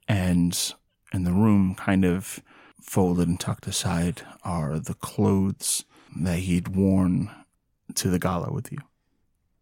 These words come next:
And you see this shape turn, and you see it acknowledge your presence. And there's this brief moment of silence,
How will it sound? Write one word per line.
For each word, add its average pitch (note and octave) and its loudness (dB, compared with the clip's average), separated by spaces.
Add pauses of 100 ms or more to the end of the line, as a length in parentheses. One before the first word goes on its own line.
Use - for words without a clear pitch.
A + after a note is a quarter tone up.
(560)
And F#2+ 4
you F2+ 2
see A2+ 4
this G#2+ 4
shape - 2 (340)
turn, A2 2 (1120)
and A2 4
you F2+ 2
see - 4
it F2+ 2 (220)
acknowledge G2+ 2
your F#2 0
presence. - -4 (680)
And F2 2
there's F2+ 2
this F#2 -6
brief F#2+ -2
moment G2 4
of F#2 -2
silence, G2 0